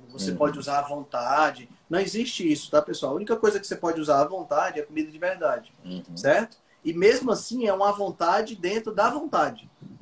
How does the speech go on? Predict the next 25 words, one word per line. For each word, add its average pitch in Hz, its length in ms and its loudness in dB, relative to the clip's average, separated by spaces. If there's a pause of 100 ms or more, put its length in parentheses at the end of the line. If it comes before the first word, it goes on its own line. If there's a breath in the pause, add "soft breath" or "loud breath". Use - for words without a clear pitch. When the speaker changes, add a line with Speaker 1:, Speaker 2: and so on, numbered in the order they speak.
Speaker 2:
Isso. 101 220 -4
Speaker 1:
Ou 175 60 -2
seja, - 440 -8
é 151 100 0
uma 170 220 0
vontade 175 500 0
até 185 200 -2
você 208 220 -8
chegar 175 260 -4
na 185 80 -8
sua 202 160 -6
saciedade. 208 580 -4
Você 151 60 -8
não 156 80 -10
pode 180 240 -10
comer 156 240 0
indeterminadamente, 135 1080 -4 (120)
Speaker 2:
Uhum. 92 160 -4 (240)
Speaker 1:
né? 156 260 2 (340)
É - 40 4
até 359 220 4
difícil - 500 -6
de 147 80 -6
comer 143 260 -2
indeterminadamente, 135 720 0